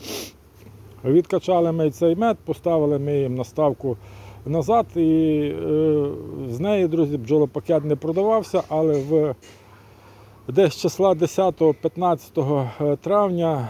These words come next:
е, як протиуройовий захід, від неї було забрано або дві, або три рамки розплоду. Цього я вже точно не скажу. І передано в сім'ї, з яких пере-, е,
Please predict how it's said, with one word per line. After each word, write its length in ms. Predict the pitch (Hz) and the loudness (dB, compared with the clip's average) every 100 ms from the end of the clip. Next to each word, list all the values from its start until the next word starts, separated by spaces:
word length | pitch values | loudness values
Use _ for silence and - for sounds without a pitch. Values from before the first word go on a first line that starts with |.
| - | -2
е, 180 | 143 143 | 0 2
як 160 | 160 | 2
протиуройовий 800 | - 147 147 160 165 170 165 160 | 0 -6 -2 0 2 2 2 2
захід, 400 | 131 190 170 151 | 0 -2 -4 -4
від 140 | 131 139 | -4 -2
неї 220 | 160 147 | 0 0
було 280 | 139 147 131 | 0 0 0
забрано 540 | 131 160 143 143 139 - _ | 2 2 2 -2 -4 -10 _
або 280 | 196 190 180 | -2 2 2
дві, 340 | 147 180 156 - | 0 0 0 -2
або 240 | 156 160 160 | -4 -2 -2
три 240 | - 175 | 0 0
рамки 400 | 160 170 156 160 | 2 0 0 0
розплоду. 640 | 151 - 190 196 139 131 139 - | 0 0 0 0 0 -4 -6 0
Цього 220 | 165 151 | 2 4
я 120 | 151 | 2
вже 160 | 135 143 | 2 0
точно 400 | 156 131 - 131 | -2 -2 -4 -4
не 160 | 127 | -4
скажу. 480 | 120 143 127 95 113 - | -4 -2 -2 -2 -6 -8
І 140 | 190 190 | -2 -2
передано 640 | - 175 190 180 165 156 | 0 2 2 2 2 2
в 80 | 135 | -2
сім'ї, 560 | - 190 180 160 139 117 | -2 -2 0 2 0 -2
з 140 | 123 123 | -4 -4
яких 300 | - 180 - | -2 -2 -2
пере-, 380 | - 156 160 131 | 0 2 2 2
е, 220 | 131 135 | -2 -2